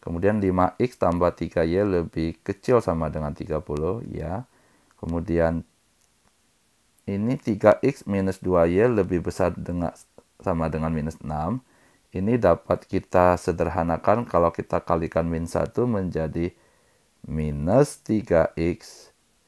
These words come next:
ditambah dengan dua Y lebih besar, jadi lebih kecil, sama dengan minus tambah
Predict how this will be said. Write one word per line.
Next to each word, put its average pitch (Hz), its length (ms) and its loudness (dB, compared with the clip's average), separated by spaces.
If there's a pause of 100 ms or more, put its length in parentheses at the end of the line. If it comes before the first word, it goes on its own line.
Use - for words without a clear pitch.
(420)
ditambah 80 880 2
dengan 87 480 0
dua 82 240 2
Y 82 320 0
lebih 78 320 -4
besar, 98 320 -4
jadi 87 320 -2
lebih 82 320 -6
kecil, 92 480 -2
sama 80 320 -4
dengan 78 400 -4 (720)
minus 90 240 -4
tambah 85 240 4